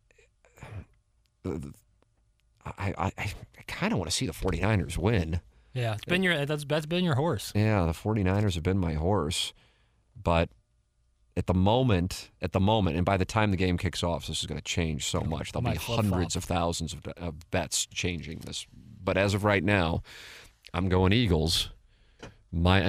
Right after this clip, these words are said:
Speaker 1: I, I might be watching the game with you in Jamaica, cheering for the forty-niners,
Speaker 2: Yeah.
Speaker 1: but for the purpose of the podcast, uh, I will take the Eagles. What is the number, Jackson?
Speaker 2: Two and a half, so you can
Speaker 1: All
Speaker 2: get
Speaker 1: right, so I'll
Speaker 2: three.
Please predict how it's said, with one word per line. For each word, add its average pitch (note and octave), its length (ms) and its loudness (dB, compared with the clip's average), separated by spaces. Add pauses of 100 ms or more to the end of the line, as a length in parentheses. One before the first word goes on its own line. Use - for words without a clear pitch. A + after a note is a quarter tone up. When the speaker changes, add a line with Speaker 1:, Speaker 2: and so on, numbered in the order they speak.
(120)
Speaker 1:
I, G2 60 6
I - 20 6
might A2+ 240 4
be G#2+ 100 4
watching F#2+ 460 4
the E2+ 80 4
game F#2 240 4
with F#2+ 240 4
you E2+ 140 6
in D#2+ 80 2
Jamaica, E2+ 400 4
cheering G2+ 460 4
for F2+ 100 0
the E2+ 80 2
forty-niners, E2+ 720 4
Speaker 2:
Yeah. B2 100 2
Speaker 1:
but F#2 80 2
for F#2+ 100 0
the F#2 80 4
purpose G2 380 4
of F2 100 0
the - 60 -4
podcast, E2+ 720 2 (500)
uh, D#2+ 440 6
I F2 120 4
will F2 140 4
take F2+ 480 2
the E2 120 2
Eagles. F#2+ 540 2
What G#2 140 2
is F#2+ 140 2
the F#2 80 2
number, F2 340 4
Jackson? D#2+ 460 0
Speaker 2:
Two C3 140 0
and A#2+ 100 0
a - 20 -2
half, G#2+ 280 -4
so A#2+ 100 -6
you G#2+ 60 0
can E2+ 100 2
Speaker 1:
All E2+ 40 4
Speaker 2:
get E2+ 60 4
Speaker 1:
right, E2+ 200 4
so - 160 2
I'll E2 100 4
Speaker 2:
three. D#2+ 80 2